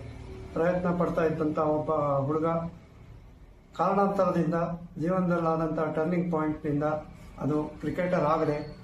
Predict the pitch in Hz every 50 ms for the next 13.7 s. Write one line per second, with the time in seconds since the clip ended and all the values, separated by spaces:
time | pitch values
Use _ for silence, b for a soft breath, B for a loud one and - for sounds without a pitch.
0 | - - - - - - - - - - - - - - - - - - - -
1 | - - - - - - - - - - - - - - - - 170 170 165 -
2 | 196 180 165 165 165 165 185 185 185 180 175 170 - 143 - - - - 170 165
3 | 160 170 160 165 160 151 143 151 156 151 - - 156 156 175 165 170 - - -
4 | - - - 180 165 175 190 190 190 185 175 165 170 175 170 165 165 160 156 151
5 | 165 180 190 175 - - - - - - - - - - - 165 147 147 139 143
6 | 160 175 175 180 180 175 170 160 160 160 160 160 156 151 147 143 135 151 156 165
7 | 156 156 151 165 131 - 139 143 156 - - 147 - - - 151 156 165 165 -
8 | - - - - - - - - 151 165 185 180 175 180 185 - 175 156 156 170
9 | 170 160 165 160 160 165 165 156 156 156 160 160 160 156 156 156 151 147 - -
10 | 143 - 165 147 123 117 - - - - - - - - 151 165 160 165 160 143
11 | 143 - 156 151 151 151 139 135 135 - - 139 147 180 - - - - - -
12 | - - - - - - - - - - - - - - - - - - - -
13 | - 151 175 202 190 175 185 185 180 190 185 185 185 185